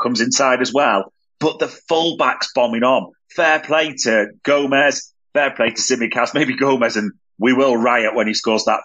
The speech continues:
first goal, was just lacking that bit of composure sort of in the final third. But overall, a massive, you know, shout out for the fullbacks. And then the midfielders of Bosley, when people weren't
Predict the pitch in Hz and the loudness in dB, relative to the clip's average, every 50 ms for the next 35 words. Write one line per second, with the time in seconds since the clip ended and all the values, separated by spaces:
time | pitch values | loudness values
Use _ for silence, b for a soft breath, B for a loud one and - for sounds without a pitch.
0 | - 107 104 104 98 - - 113 110 104 95 90 87 - - _ _ _ 117 123 | -2 0 0 0 0 0 0 2 2 2 2 0 -4 -8 -14 _ _ _ -2 -2
1 | - - - 156 185 180 - - 170 170 165 151 - - - 131 120 110 107 95 | 0 -2 0 0 0 0 0 0 0 0 0 0 -2 -2 -2 0 0 0 0 -2
2 | - - - 123 110 110 110 - - - 104 101 - - 135 147 147 135 131 120 | -4 -4 -2 -2 -2 -2 -4 -4 -2 -2 -2 0 0 0 2 2 4 2 2 2
3 | 101 92 B B B B - - 110 117 113 151 165 156 147 135 - - 123 117 | 2 0 B B B B -2 0 0 0 0 0 0 0 -2 -2 0 0 0 2
4 | 113 104 104 98 - - 104 101 98 95 - - 113 120 - - 147 151 156 143 | 0 0 -2 -4 -4 0 0 2 2 0 0 -2 -2 -2 0 0 0 0 2 0
5 | 131 143 151 151 147 151 151 151 151 - - _ _ _ _ - 120 120 123 131 | 0 2 2 4 4 4 4 2 0 -2 -10 _ _ _ _ -2 0 0 0 -2
6 | 135 139 151 143 131 - - - 123 113 98 107 120 110 104 98 - - - 131 | -4 -2 0 0 0 -2 -2 -2 -2 -2 -2 0 0 0 0 0 0 0 0 2
7 | 113 110 110 107 107 - _ - - _ - 135 147 135 - 139 135 135 - - | 2 2 2 0 -2 -4 _ -20 -10 _ -2 0 0 0 2 2 0 0 0 -4
8 | B B B B B - 127 151 165 160 156 151 143 - - 160 165 165 - 151 | B B B B B 0 0 0 2 0 0 -2 -4 -2 -2 0 0 0 0 0
9 | 131 - - 113 95 - - 143 147 147 143 - - 147 143 143 143 143 143 135 | -2 0 -2 -4 -6 -2 0 0 0 2 0 -2 -2 0 2 4 4 2 2 0
10 | - - _ _ _ - 110 110 107 117 131 135 131 113 110 120 123 120 107 110 | -4 -12 _ _ _ -4 -4 -4 -2 -4 -4 -4 -2 0 0 2 2 2 0 -2